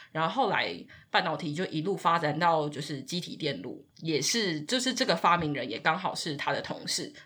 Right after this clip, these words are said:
总之他在，他在德仪就是刚好参与了半导体发展过程中最快速的一段时间嘛，应该可以这样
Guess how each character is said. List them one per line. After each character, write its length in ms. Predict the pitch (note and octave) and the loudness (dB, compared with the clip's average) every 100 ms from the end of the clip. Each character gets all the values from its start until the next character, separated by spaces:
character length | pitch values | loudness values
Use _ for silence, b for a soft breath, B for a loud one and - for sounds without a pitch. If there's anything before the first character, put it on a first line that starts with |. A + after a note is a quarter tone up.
| B | B
总 200 | D#3 D#3 | -4 -2
之 160 | F3+ | -4
他 160 | G3+ G3 | -2 2
在， 440 | G3 F3+ D#3 - - b b b | 4 4 2 -2 -8 b b b
他 120 | - | 0
在 120 | G#3+ G#3 | 2 4
德 280 | E3 C#3+ | 2 0
仪 160 | D3 D#3 | -2 -6
就 100 | D#3+ | -6
是 180 | E3 E3+ | -4 0
刚 160 | E3 | 0
好 320 | E3 F3+ - - - - | 0 -2 -6 -10 -14 -2
参 320 | B3 A3+ B3 | 4 4 4
与 140 | F3 | -4
了 200 | C3+ A#2+ - | -4 -4 2
半 120 | F#3+ | 2
导 140 | D#3+ | 2
体 140 | D3+ F3 | -2 0
发 200 | F3+ E3 | 4 4
展 300 | D#3+ C3 - - | 4 -2 -4 -4
过 220 | G#3 D3 | -2 -2
程 260 | - - - | -4 -8 -6
中 380 | D3 A#2+ G#2+ B B B B _ _ | -6 -6 -8 B B B B _ _
最 320 | - G#3 D3 - | 2 4 4 -2
快 280 | - A#3 | 2 2
速 220 | G3 G#3 D3 | 2 -4 -8
的 120 | - | -6
一 120 | A2 | -4
段 200 | E3 E3 | -4 -2
时 160 | - - | -6 -6
间 120 | - - | -10 -12
嘛， 80 | - | -10
应 80 | G#2+ | -4
该 80 | D3 | -2
可 120 | E3+ | -2
以 80 | - | -6
这 80 | - | -6
样 120 | - | -10